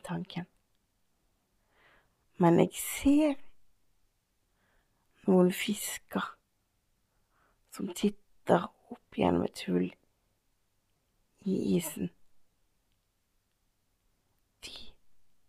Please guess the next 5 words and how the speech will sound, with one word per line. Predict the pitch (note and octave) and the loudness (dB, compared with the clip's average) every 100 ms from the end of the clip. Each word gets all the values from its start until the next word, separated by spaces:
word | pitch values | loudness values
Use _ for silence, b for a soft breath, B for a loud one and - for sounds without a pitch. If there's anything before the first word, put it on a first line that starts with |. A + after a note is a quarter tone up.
| - | -16
skal | - - - | -10 -2 0
òg | - F#3 - - - _ _ _ _ _ _ _ _ _ _ F3 | 2 2 2 -2 -20 _ _ _ _ _ _ _ _ _ _ 2
legge | D#3+ D#3+ - E3+ | 2 2 0 -2
seg | - - - _ _ _ _ _ _ _ _ _ _ _ _ _ - | -2 -4 -6 _ _ _ _ _ _ _ _ _ _ _ _ _ -6
snart. | - E3 - - | -2 -2 -4 -20